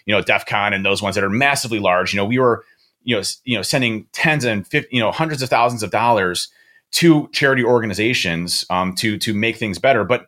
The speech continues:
on top of that, you know, we kicked off people's careers, um, you know, got them motivated. First time speaking at DerbyCon. We had so many first time speakers. It was incredible. Um, the diversity aspects of things, you know, you look at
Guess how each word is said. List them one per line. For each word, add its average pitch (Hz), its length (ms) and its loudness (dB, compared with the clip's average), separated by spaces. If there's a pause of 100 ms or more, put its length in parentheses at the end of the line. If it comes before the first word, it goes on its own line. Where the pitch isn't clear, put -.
on 113 120 -4
top - 320 -6
of 110 80 -6
that, 92 300 2 (340)
you 120 100 -2
know, 113 140 0
we 107 100 -6
kicked 123 300 -2
off 113 140 0
people's 101 280 -4
careers, 101 800 -2
um, 92 300 0
you 101 80 -2
know, 95 160 -2
got 113 260 -2
them 107 140 -4
motivated. 104 400 0
First 143 220 -4
time 127 160 -2
speaking 127 420 -2
at 95 100 -2
DerbyCon. 95 280 -4
We 117 80 0
had 101 80 -4
so 151 160 -2
many 156 160 0
first 127 280 -6
time 120 160 -4
speakers. 98 440 -6
It - 20 -6
was 95 100 -6
incredible. 98 720 -4 (380)
Um, 117 180 0
the 127 80 0
diversity 151 480 2
aspects 101 420 -2
of 85 80 -12
things, 87 240 -6
you 104 60 -4
know, 110 80 -2
you 117 100 0
look 127 200 -2
at 123 160 0